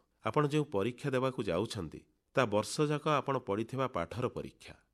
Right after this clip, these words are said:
ଏହା ଆପଣଙ୍କର ଜୀବନର ପରୀକ୍ଷା ନୁହେଁ। ଆପଣ କେମିତି ଜୀବନ ଅତିବାହିତ କରିଛନ୍ତି,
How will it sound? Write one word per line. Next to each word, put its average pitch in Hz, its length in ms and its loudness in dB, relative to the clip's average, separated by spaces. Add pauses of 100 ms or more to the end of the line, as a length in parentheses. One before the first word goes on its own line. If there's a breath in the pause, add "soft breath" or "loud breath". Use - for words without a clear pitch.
(260)
ଏହା 123 200 2
ଆପଣଙ୍କର 110 400 2
ଜୀବନର 104 480 -2
ପରୀକ୍ଷା 120 460 -4
ନୁହେଁ। 73 240 -10 (260)
ଆପଣ 160 200 4
କେମିତି 160 380 2
ଜୀବନ 123 300 2
ଅତିବାହିତ 143 540 2
କରିଛନ୍ତି, 110 760 -4